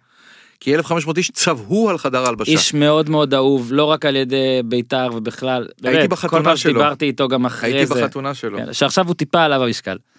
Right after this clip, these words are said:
Speaker 2: טיפה, חייבים להגיד, טיפה.
Speaker 1: אבל הייתי
Speaker 2: כש-
Speaker 1: בחתונה שלו.
Speaker 2: אולי כבר אז,
Speaker 1: תחשוב,
Speaker 2: כבר אז ראית את ה-
Speaker 1: תחשוב,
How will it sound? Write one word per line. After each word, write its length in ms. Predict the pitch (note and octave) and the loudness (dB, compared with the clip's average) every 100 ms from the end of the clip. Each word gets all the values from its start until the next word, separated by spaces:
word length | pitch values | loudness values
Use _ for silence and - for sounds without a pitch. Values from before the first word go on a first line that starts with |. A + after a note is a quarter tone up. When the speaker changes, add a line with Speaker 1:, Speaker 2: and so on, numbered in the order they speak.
| _ _ - | _ _ -8
Speaker 2:
טיפה, 260 | A#2 A2+ | -2 -2
חייבים 240 | G2 A2 A2+ | -2 -4 -2
להגיד, 260 | A2 G2+ - | -2 -4 -6
טיפה. 220 | - A#2+ | -8 -2
Speaker 1:
אבל 80 | B2 | 0
הייתי 160 | C3 D#3+ | 2 2
Speaker 2:
כש- 60 | - | 0
Speaker 1:
בחתונה 440 | - D3 C#3 D3+ | -2 -4 -2 -2
שלו. 260 | D#3+ A#2 G2 - | -2 -4 -6 0
Speaker 2:
אולי 280 | A#2+ C#3 | 2 4
כבר 160 | D3+ D#3 D#3 | 4 4 4
אז, 80 | E3 | 4
Speaker 1:
תחשוב, 100 | G#3 | 2
Speaker 2:
כבר 200 | D3+ D3 | 2 2
אז 120 | D3 | 2
ראית 160 | C3+ C3+ B2+ | 2 2 2
את 40 | |
ה- 20 | |
Speaker 1:
תחשוב, 560 | A#2+ A#2+ F3+ F#3 G3 | 2 2 2 0 -2